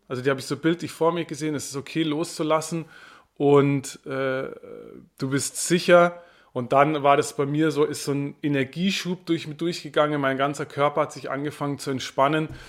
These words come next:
und ich hab erstmal, äh, Rotz und Wasser geheult. Ähm, und das war dann so ein befreiendes Gefühl, weil ich kann mich nicht erinnern,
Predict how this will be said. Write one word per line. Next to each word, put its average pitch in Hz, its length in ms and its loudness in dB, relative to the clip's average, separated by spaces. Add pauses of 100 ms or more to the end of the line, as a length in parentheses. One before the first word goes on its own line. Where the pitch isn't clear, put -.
(220)
und 131 140 -2
ich - 140 -2
hab 139 140 2
erstmal, 139 560 4 (320)
äh, 127 200 4 (140)
Rotz 147 420 4
und 135 160 0
Wasser 147 280 4
geheult. 131 560 6 (1200)
Ähm, 131 520 4 (300)
und 139 920 2 (800)
das 131 200 0
war 143 120 8
dann 139 180 6
so 151 160 2
ein 170 80 4
befreiendes 143 920 0
Gefühl, 156 400 -2
weil 131 120 0
ich 120 120 -12
kann 143 140 -2
mich 143 120 -2
nicht 151 160 -4
erinnern, 147 480 0